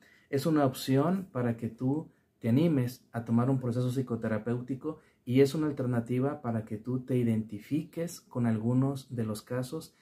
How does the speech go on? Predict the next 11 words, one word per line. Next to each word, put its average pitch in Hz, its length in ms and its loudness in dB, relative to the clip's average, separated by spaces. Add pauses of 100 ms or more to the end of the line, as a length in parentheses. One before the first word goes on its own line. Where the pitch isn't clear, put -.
(220)
y 113 100 0
aprendas. 107 680 0
Indudablemente 143 920 2 (260)
es 123 200 -4
un 135 100 2
libro 143 300 4
que 131 100 -4
estimula 123 460 2
el 131 100 2
crecimiento 117 840 -2 (320)
personal. 101 640 -6